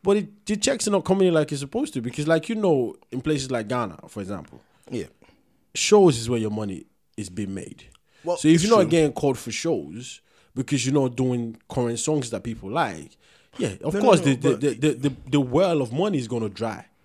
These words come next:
Speaker 1: And
Speaker 2: I
Speaker 1: then you will go broke. Unless you wanna remain relevant by doing different things on Instagram,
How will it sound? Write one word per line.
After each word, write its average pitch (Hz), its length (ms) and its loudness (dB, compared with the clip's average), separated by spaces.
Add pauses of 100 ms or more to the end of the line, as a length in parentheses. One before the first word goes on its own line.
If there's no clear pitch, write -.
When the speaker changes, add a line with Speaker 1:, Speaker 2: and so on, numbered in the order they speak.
(480)
Speaker 1:
And 127 120 -4
Speaker 2:
I 135 40 -4
Speaker 1:
then 147 140 4
you 139 140 4
will 131 120 2
go 131 180 0
broke. - 580 0 (960)
Unless 190 420 4
you 156 60 2
wanna 160 180 8
remain 151 260 6
relevant 151 460 0
by 127 120 0
doing 135 240 -2
different 135 300 -4
things 139 360 -2
on 131 100 -4
Instagram, 131 920 -4